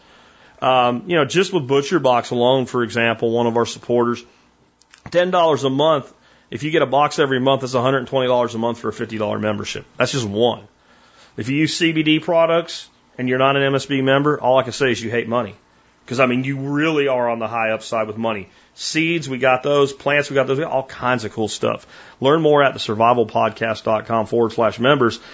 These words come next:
And then there's the way that's no direct out-of-pocket money to support the Survival Podcast and the work that we do.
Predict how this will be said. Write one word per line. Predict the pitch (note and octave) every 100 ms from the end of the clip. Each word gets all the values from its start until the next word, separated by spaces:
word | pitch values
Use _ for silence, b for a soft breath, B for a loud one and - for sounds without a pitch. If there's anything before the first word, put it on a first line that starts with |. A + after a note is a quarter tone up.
| B
And | B2+
then | F3+
there's | C#4 C4+ G3
the |
way | F#3 F3
that's | E3+ D3+ -
no | D#3 F3
direct | F#3+ E3+ D3+ D3 C#3+ -
out-of-pocket | C3+ C3 - B2 A#2 A#2+
money | A#2+ A#2 A2+
to | G#2
support | - G#2+ A#2+ A#2+
the | A2
Survival | - A2 A2 A2 G#2+
Podcast | A2+ G#2+ G2 A2 G2+ -
and | G#2+
the |
work | A2 G#2
that | A#2
we | A2
do. | G#2 G2